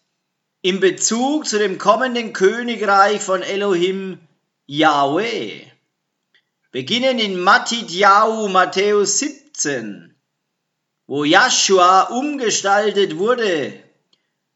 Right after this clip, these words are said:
vor drei seiner Jünger, um ihnen zu zeigen, wie sein wiederauferstandener Leib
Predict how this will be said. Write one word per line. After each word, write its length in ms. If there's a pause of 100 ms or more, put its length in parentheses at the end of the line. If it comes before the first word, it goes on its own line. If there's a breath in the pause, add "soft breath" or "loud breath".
vor 440
drei 520
seiner 460
Jünger, 680 (500)
um 180
ihnen 200
zu 160
zeigen, 600
wie 100
sein 300
wiederauferstandener 1700
Leib 720